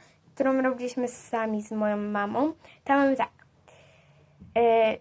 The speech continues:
liście maliny, babkę lancytowatą, liś-, zielę mniszka i, e, ten, liście truskawki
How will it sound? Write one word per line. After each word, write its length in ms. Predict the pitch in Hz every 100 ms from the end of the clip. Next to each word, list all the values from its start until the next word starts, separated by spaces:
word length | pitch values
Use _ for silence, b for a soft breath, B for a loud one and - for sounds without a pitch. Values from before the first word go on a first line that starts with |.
| 240
liście 420 | 262 349 - 359
maliny, 920 | 311 254 226 214 196 196 208 226 262 -
babkę 500 | 214 247 262 - 370
lancytowatą, 1500 | 349 311 294 254 - 240 214 220 202 - - 220 208 214 262 277 b b b b b b
liś-, 280 | 233 285 - - _ _ -
zielę 360 | 233 285 320 349
mniszka 1300 | 311 285 254 220 208 - - - 214 208 214 254 294 b b b b b b b - _ - - - -
i, 340 | 285 277 277 302 - - - - -
e, 200 | 247 233
ten, 220 | - - - -
liście 580 | 254 294 339 - - 320
truskawki 1800 | - 285 262 254 - - - 208 202 196 - - - - 208 208 233